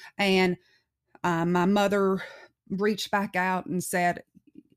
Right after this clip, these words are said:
"You know, this is still difficult for me, and I'm, it's, I'm still processing it, but I would much rather have you in my life. And if this is part of you and that's what's required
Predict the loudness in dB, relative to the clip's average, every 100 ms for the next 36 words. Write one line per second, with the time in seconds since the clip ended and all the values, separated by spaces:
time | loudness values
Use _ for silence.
0 | _ -8 -2 0 0 0 -2 -4 -6 -4
1 | 0 0 -2 -2 -2 -2 -2 -2 0 0
2 | 0 0 0 -2 -4 -4 -6 -4 -4 -2
3 | -2 -2 -2 -4 0 0 0 0 0 0
4 | -2 -20 -20 -6 -2 0 2 2 2 2
5 | 2 2 2 -2 0 0 0 0 0 2
6 | 0 2 2 2 2 2 0 -2 -2 -2
7 | -2 0 -2 -2 -4 -2 0 0 -2 0
8 | 0 0 0 0 0 -2 -4 -2 -6 -2
9 | 0 2 4 2